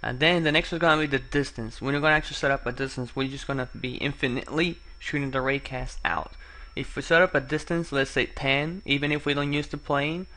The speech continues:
it's not gonna spawn the object 'cause it has to hit something. That's the trick of it.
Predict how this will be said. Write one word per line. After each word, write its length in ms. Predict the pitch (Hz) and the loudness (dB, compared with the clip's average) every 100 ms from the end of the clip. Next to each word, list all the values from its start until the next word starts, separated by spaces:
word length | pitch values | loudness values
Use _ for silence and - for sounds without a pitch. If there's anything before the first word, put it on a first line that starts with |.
| - - - | -18 -18 -12
it's 160 | 127 - | -8 -2
not 140 | 143 | 0
gonna 220 | 147 135 | 2 0
spawn 320 | 127 143 139 139 | 0 4 4 4
the 140 | 131 | 2
object 420 | - 123 - 208 | 4 2 2 0
'cause 180 | 143 - | 0 -2
it 80 | 131 | -6
has 360 | - 160 - | -4 -4 -4
to 100 | - | -6
hit 300 | 139 170 180 | -4 0 0
something. 640 | - - 139 113 - - - - - - - - - - - | -2 -4 -2 -2 -4 -8 -12 -18 -20 -20 -20 -20 -18 -16 -4
That's 240 | 135 135 - | 0 0 -2
the 60 | |
trick 320 | - 147 135 | -2 0 0
of 120 | 117 101 | 0 -2
it. 160 | 101 | -8